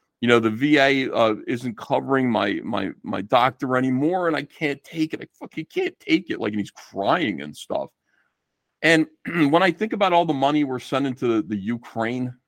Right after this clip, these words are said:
uh, which has nothing to do with anything, I couldn't give a shit.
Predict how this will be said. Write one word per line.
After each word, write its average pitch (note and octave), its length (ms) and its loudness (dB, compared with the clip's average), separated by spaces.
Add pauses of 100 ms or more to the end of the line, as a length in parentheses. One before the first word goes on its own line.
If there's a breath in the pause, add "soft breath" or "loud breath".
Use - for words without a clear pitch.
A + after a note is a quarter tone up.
(840)
uh, G2 160 0
which G#2 180 -4
has G#2 220 -2
nothing A#2+ 400 -2
to G2+ 60 -6
do A2 100 -4
with G#2+ 160 -2
anything, A2+ 380 -2
I - 60 -6
couldn't - 200 -10
give F#2 140 -6
a - 20 -8
shit. - 520 -6